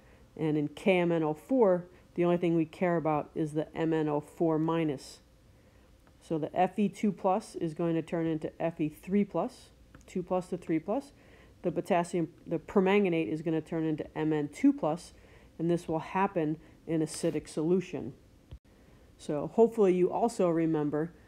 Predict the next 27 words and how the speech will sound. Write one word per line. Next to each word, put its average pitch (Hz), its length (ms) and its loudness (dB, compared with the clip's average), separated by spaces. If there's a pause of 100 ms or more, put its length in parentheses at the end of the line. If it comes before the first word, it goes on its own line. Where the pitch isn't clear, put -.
(360)
our 165 120 2
unit 170 300 4
on 156 240 2
redox 190 460 2
reactions. 147 600 -8 (280)
So 147 240 -8
this 185 240 0
is 180 80 0
a 175 60 4
redox 185 500 2
reaction 156 480 -2
that 147 160 -4
occurs 175 360 -2
in 170 100 -2
acidic 160 380 -4
solution. 160 600 -2 (360)
You're 165 120 0
gonna 170 160 2
need 165 220 2
to 160 60 -6
first 160 360 -4
balance 170 380 0
this 160 180 -6
equation 180 580 -2
in 143 140 -4
acidic 151 420 -6
solution. 151 560 -2